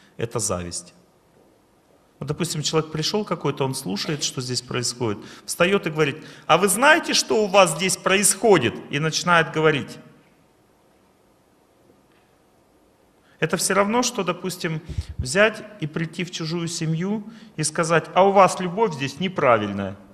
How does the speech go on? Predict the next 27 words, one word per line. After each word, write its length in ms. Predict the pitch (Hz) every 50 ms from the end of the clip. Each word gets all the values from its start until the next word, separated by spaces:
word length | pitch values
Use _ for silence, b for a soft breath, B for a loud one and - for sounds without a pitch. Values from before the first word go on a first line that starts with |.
| b b b b b b b b b _
А 60 | -
какая 360 | - - 185 - 220 208 202 185
вам 200 | 180 175 175 165
разница, 380 | 180 180 175 170 165 156 -
какая 280 | - 147 - - 147 143
у 40 | 139
нас 200 | 139 135 131 123
здесь 240 | 131 127 - -
любовь? 300 | 131 120 120 107 101 104 107 - - - _ _ _ _ _ _ _ _ _ _
У 60 | 139 139
нас 300 | 156 165 160 160 - 170
наша 320 | 165 160 156 151 - 147
любовь 360 | 135 135 127 131 135 127 117 120
здесь, 340 | 117 117 117 - - - - _ _ _ _ _ _ _ _ _ _ _ _ _ _ _ _ _ _
а 100 | - 131
у 40 | 135
вас 240 | 139 160 170 165 160
будет 280 | 151 147 147 139 143
своя 440 | - 113 113 110 110 107 107 113 117 - - - _ _
в 40 | -
вашей 280 | 110 107 104 - - 107
семье. 380 | - - - 107 101 104 101 - - _ _ _ _ _ _ _ _ _ _ _ _ b b b b b b b b _ _
Понимаете, 420 | - 131 143 170 202 233 226 - -
о 40 | -
чём 240 | - - 151 143
я 80 | 131 120
говорю? 340 | 117 123 117 113 104 98